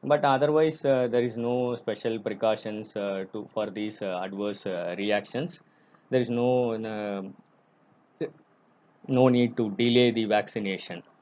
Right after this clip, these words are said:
So it's a short nutshell information of, uh, vaccines, uh, for covid virus under research. I hope it will be useful for the, uh, subscribers. Uh, thank you for listening. Happy learning. Share this to your, uh, friends.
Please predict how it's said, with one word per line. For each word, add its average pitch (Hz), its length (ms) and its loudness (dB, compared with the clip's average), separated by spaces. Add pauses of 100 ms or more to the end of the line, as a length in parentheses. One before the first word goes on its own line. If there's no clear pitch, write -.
(540)
So 151 120 2
it's 143 180 0
a 135 260 6
short 143 400 0
nutshell 123 400 -2
information 113 680 -4
of, 104 280 -4
uh, 98 140 -4
vaccines, 110 680 -4
uh, 101 120 -4
for 101 180 -4
covid 104 480 -6
virus 98 400 -2
under 92 300 -6
research. 95 480 -4
I 95 100 -2
hope 113 300 -4
it 101 240 -8
will 104 240 -6
be 107 140 -8 (220)
useful 110 400 -6
for 101 180 -4
the, 92 220 -10 (920)
uh, 101 180 -2
subscribers. 107 960 -2
Uh, 92 480 -2
thank 104 240 -4
you 120 100 2
for 104 220 0
listening. 110 500 -4
Happy 110 580 -4 (340)
learning. 113 580 0
Share 110 280 2
this 110 240 -2
to 110 100 -4
your, 101 340 0
uh, 90 180 -2
friends. 127 500 -4